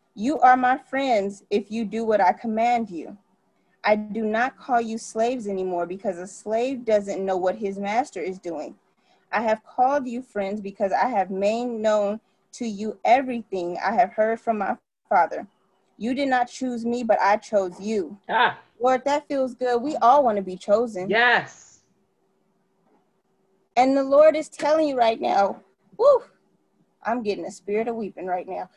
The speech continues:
Speaker 1: The Lord is telling you, "I
Speaker 2: Let him
Speaker 1: chose
Speaker 2: use you.
Speaker 1: you." You know how many sperms and eggs could have came out, and he chose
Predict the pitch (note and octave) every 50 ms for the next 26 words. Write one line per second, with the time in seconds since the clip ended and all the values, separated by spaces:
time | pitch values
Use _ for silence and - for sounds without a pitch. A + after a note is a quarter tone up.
0 | _ _ _ - A3+ A3+ A#3 B3+ C#4 D4+ D4+ C#4+ C#4 - - - - D4 C#4+ D#4
1 | E4 D#4 C#4+ C4+ A#3+ B3 A#3+ F#3+ F#3 F3+ F3 F3+ G3+ G#3+ G#3+ A3 C4 B3+ C4 C4+
2 | C#4 C#4+ C#4+ C#4 A#3+ - A3 G#3+ C#4+ D4 C#4+ E4+ E4+ - G3 - _ _ _ -
3 | F#3+ - - _ _ - - - _ _ _ - - - _ _ - - - _
4 | _ _ - - _ _ _ _ - - _ C4+ D#4+ E4+ E4 F4 G#4+ F4 D#4+ E4
5 | E4 D#4+ D#4+ D#4+ - - - - D#4 D#4 D#4 D#4 C#4+ C#4 D4 C#4+ - C#4+ D4 D4
6 | D4 D4+ D4 D4 - - - - _ _ _ _ _ _ F4 D4+ C#4+ C4+ C4+ C4+
7 | - F#4 D#4 D4 D4+ D4 C#4+ D4 D4 C#4+ D4 C#4+ - _ _ _ - - _ _
8 | _ _ _ _ - B3+ C#4 D4 D4 D#4 D4+ C#4+ - - - F4 D4 D4 D4 D4
9 | C#4+ C#4 C#4+ C#4+ C#4+ C#4+ D4 C#4 -